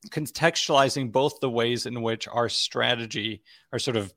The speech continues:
Monroe Doctrine, great power exclusion strategy, both its successes and failures in the region. And so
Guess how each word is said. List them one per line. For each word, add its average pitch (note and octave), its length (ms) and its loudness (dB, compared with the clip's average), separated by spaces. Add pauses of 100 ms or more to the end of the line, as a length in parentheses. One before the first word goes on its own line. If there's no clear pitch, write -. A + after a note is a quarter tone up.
Monroe A2+ 300 0
Doctrine, A2 600 -4 (100)
great A2+ 180 -2
power G#2+ 300 2
exclusion D#3+ 440 0
strategy, A2+ 540 -4 (400)
both F3 200 6
its E3+ 140 2
successes B2+ 500 0
and A2+ 300 -4
failures G#2 520 -2
in G#2 60 -8
the G2+ 100 -6
region. A2 420 -4
And A2+ 180 -8
so A#2+ 340 2